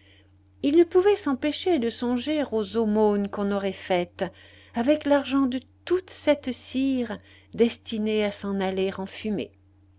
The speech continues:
Eh bien, et ma bouteille que je dois envoyer ? » demanda madame des Agneaux. « Nous allons au bureau, » répondit Gérard. «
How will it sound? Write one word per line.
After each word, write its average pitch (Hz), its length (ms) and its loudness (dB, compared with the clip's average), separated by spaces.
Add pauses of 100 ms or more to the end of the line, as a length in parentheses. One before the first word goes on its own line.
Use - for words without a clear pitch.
(1400)
Eh 320 120 6
bien, 330 440 6 (160)
et 247 300 2
ma 370 160 6
bouteille 330 460 4
que 320 100 2
je 311 120 -2
dois 285 280 4
envoyer ? » 294 580 4 (720)
demanda 170 460 -2
madame 185 400 -4
des 175 200 -4
Agneaux. « 156 360 -4 (960)
Nous 415 160 10
allons 320 320 10
au 285 100 4
bureau, » 233 460 2 (240)
répondit 160 460 -8
Gérard. « 151 560 -6